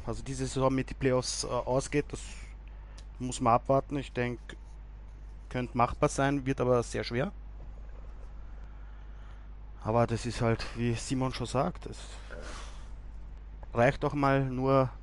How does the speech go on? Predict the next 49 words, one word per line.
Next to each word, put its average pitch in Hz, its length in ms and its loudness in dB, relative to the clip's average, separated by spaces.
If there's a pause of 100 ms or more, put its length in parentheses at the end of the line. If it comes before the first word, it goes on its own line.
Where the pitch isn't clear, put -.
(100)
dabei 135 240 6
zu 143 140 -2
sein, 107 280 2 (400)
die - 100 -10
Klasse 131 380 6
zu 127 180 2
halten. 131 400 6 (840)
Ich - 60 -8
meine, 120 140 4
das 117 100 4
ist 127 100 4
ja 131 80 8
das 127 200 4
Ziel, 139 260 4
was 127 240 6
auch, 123 280 0
äh, 117 340 4 (100)
ausgegeben 131 560 0
wurde. 139 300 4 (800)
Abstieg 139 400 2
verhindern. 139 500 4 (1400)
Und 120 160 0
ich 120 120 4
hab 127 120 6
für 123 100 0
mich 120 160 2
halt 110 120 2
immer 113 200 4
ein 107 80 8
eigenes 113 320 2
Ziel 107 200 -2
und 104 160 -6
das 107 140 -6
ist 101 100 -6
halt 107 140 0
schon 110 180 0 (120)
das - 120 -6
Erreichen 110 280 2
der 104 80 -4
Playoffs. 135 360 -2 (1120)
Wär 135 140 8
mir 139 200 8
schon 151 180 4
ganz 127 220 8
recht, 117 320 4
aber 120 200 4
ob 120 160 -2
das, - 340 0
äh, 123 280 -2